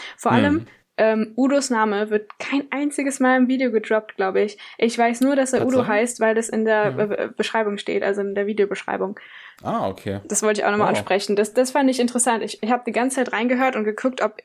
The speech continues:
Speaker 1: ich jetzt so rausfinden kann, wie dieser Typ heißt, aber,
Speaker 2: Hm.
Speaker 1: äh, konnte ich nicht, <laughs> nur als ich dann
Speaker 2: Okay,
Speaker 1: unten
Speaker 2: wow.
Speaker 1: das so gelesen hab. Das heißt,
Speaker 2: Wow.
Speaker 1: so wichtig scheint er den, den Leuten, die den Film gemacht zu haben, auch jetzt nicht zu sein, denke ich. Sonst
Speaker 2: Hm.
Speaker 1: hätten die ihn öfter angesprochen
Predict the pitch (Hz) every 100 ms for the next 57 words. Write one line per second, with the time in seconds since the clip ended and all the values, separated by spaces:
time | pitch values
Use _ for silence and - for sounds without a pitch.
0 | _ - 190 202 202 185 175 240 - 196
1 | 202 208 208 202 202 202 _ - 277 285
2 | - 185 196 - 185 185 190 - - -
3 | 120 202 190 190 190 190 - - - 220
4 | 202 214 208 247 233 233 220 220 226 -
5 | 202 208 202 196 185 190 196 190 202 208
6 | 202 - - - - - _ - 220 240
7 | 226 190 95 - 202 226 247 277 277 294
8 | 277 - 220 240 220 226 220 214 - 233
9 | 220 214 208 220 226 214 202 220 208 190
10 | - - 262 285 277 269 233 233 - 220
11 | 220 - _ _ _ _ - 247 254 277
12 | 302 302 311 349 349 - _ _ _ -
13 | 214 196 247 240 233 233 226 226 - 226
14 | 220 - 190 220 254 - 277 285 302